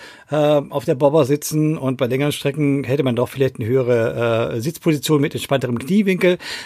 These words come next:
Da kommt dann eben so eine Pan America um die Ecke mit auch dieser, dieser Niveaulift-Absenkung. Äh, das ist auch so ein Feature, für die es nicht kennen, sobald das Ding, äh, an, äh, quasi ausrollt und steht, senkt sich das Fahrwerk um ein paar Zentimeter ab,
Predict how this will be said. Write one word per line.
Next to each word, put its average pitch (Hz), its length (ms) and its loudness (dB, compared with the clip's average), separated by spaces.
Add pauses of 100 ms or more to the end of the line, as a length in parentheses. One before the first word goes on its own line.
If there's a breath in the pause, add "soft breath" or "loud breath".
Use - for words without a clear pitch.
(100)
Da 135 340 4
kommt 165 320 0
dann 160 140 2
eben 135 320 0
so 139 140 0
eine 139 140 2
Pan 156 180 -2
America 185 420 -2
um 156 140 -2
die 123 120 -4
Ecke 156 460 2
mit 147 280 0
auch 135 140 -4
dieser, 151 420 2
dieser 135 280 0
Niveaulift-Absenkung. 123 1400 -2
Äh, 117 360 -4
das 123 140 -10
ist 143 40 -2
auch 139 60 2
so 151 100 0
ein 135 60 -4
Feature, 208 480 0
für 151 120 -4
die 139 120 -6
es 117 120 -6
nicht 175 180 -4
kennen, 202 280 2 (300 loud breath)
sobald 147 440 2
das 156 120 -6
Ding, 190 280 2
äh, 135 400 0 (100)
an, 147 260 0
äh, 131 320 -2 (160)
quasi 135 280 0 (220)
ausrollt 185 560 2
und 123 120 -4
steht, 208 520 2
senkt 135 320 -2
sich 160 140 -8
das - 160 -6
Fahrwerk 147 500 -2
um 123 200 -2
ein 117 80 -14 (120)
paar 113 360 -2 (520)
Zentimeter 123 540 0
ab, 180 200 0